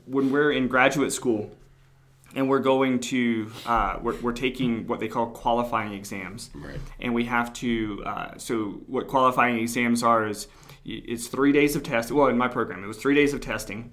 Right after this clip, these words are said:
Speaker 2: Right.
Speaker 1: You, you arrive at eight o'clock on Monday morning. Um, there, and, and it's, it, it is very, uh,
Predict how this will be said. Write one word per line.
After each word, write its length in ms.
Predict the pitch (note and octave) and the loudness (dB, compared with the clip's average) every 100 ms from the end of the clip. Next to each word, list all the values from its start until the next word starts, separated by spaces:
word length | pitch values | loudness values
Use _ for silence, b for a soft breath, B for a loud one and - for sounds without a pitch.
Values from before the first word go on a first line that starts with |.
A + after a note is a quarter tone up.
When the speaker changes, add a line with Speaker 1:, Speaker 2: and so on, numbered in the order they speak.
| - | -16
Speaker 2:
Right. 220 | - D2+ G2 | -14 -10 -6
Speaker 1:
You, 80 | |
you 140 | A2+ B2+ | -2 2
arrive 280 | A#2+ B2+ B2+ | 4 4 4
at 100 | A2+ | 2
eight 100 | C#3 | 0
o'clock 360 | C3+ B2 B2 C3 | 0 2 2 2
on 100 | B2 | 2
Monday 220 | B2 C3+ | 2 2
morning. 480 | B2+ A2 G#2 D3 - - - - | 2 0 -2 -8 -10 -16 -16 -6
Um, 380 | A2 A2 G#2 - D2 - | -2 -2 -2 -8 -10 -4
there, 120 | A2+ | -4
and, 280 | A2+ A#2+ A#2 | -2 -2 0
and 160 | A#2+ | 0
it's, 240 | G#2+ F#2+ - | -2 -6 -8
it, 220 | B2+ A2+ A#2+ | -6 -4 -2
it 60 | B2+ | 0
is 200 | B2+ A#2+ | -2 -2
very, 580 | A2+ B2+ C3 C3 B2 B2 b b b b | 2 2 4 2 0 -4 b b b b
uh, 420 | A#2 A2 F#2 E2+ | 0 0 0 -4